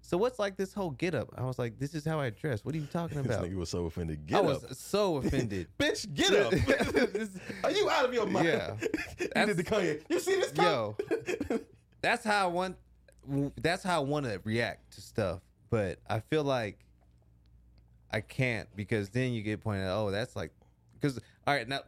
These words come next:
Speaker 1: look at Will Smith, right? Look at Will Smith
Speaker 2: Yeah.
Speaker 1: after he slapped Chris Rock. Will Smith had a
Speaker 2: Motherfuckers,
Speaker 1: squeaky,
Speaker 2: that shit is
Speaker 1: squeaky
Speaker 2: crazy.
Speaker 1: clean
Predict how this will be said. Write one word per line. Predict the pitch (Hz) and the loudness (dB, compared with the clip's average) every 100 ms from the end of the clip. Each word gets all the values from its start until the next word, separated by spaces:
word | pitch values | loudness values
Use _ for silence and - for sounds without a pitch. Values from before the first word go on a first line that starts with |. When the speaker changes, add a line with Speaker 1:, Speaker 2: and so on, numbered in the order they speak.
| 143 | -4
Speaker 1:
look | 180 | -2
at | 185 | 0
Will | 151 143 | 0 -2
Smith, | - 104 87 | -2 -6 -2
right? | 110 117 - - | -2 -2 -6 -6
Look | 139 | -4
at | 143 | -2
Will | 123 123 | -2 -2
Smith | - 120 110 - - | -2 -2 -2 -6 -4
Speaker 2:
Yeah. | 107 | -2
Speaker 1:
after | 107 113 | 0 0
he | 107 | -2
slapped | - 101 | -2 -2
Chris | - 98 - | -2 -4 -2
Rock. | 80 - - _ | -4 -6 -16 _
Will | - | -2
Smith | 190 196 190 | 0 0 0
had | 165 | 2
a | 123 | 2
Speaker 2:
Motherfuckers, | 120 101 80 | 0 -2 -4
Speaker 1:
squeaky, | 151 175 220 - 196 - | 0 0 0 -2 -4 -6
Speaker 2:
that | |
shit | - | -6
is | 117 | 0
Speaker 1:
squeaky | 254 - 240 | 0 0 -2
Speaker 2:
crazy. | |
Speaker 1:
clean | - 220 208 202 190 180 | 0 2 2 -2 -2 -6